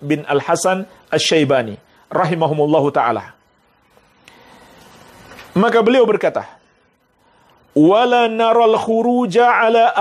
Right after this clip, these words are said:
a'immatina wa wulati umurina wa in jaru." Dan kita tidak memandang bolehnya memberontak kepada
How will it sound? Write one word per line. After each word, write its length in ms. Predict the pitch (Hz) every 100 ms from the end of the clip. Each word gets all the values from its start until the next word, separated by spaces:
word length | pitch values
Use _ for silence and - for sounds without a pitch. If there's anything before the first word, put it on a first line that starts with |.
| 220
a'immatina 800 | 233 233 240 240 240 190 110 - _ _ _ _ _ _ _ _ - -
wa 160 | 139 208 226
wulati 560 | 233 240 254 240 247
umurina 720 | 226 233 240 247 254 208 127 - _ _ _ _ _ _ -
wa 320 | 143 208 233 202
in 320 | 202 190 160
jaru." 800 | 185 180 165 143 139 123 110 107 110 _ _ _ _ _ _ _ _ _ _ -
Dan 380 | 175 180 196 190
kita 640 | 247 226 - 220 208 208 _ _ _ _ -
tidak 340 | 226 196 214 196
memandang 600 | 190 202 196 160 123 110 - - - _ _ _ _ _ _ _ _ -
bolehnya 720 | 147 196 202 220 196 208 208
memberontak 960 | 196 196 180 190 220 214 202 196 -
kepada 800 | - 185 190 185 208 214 214 -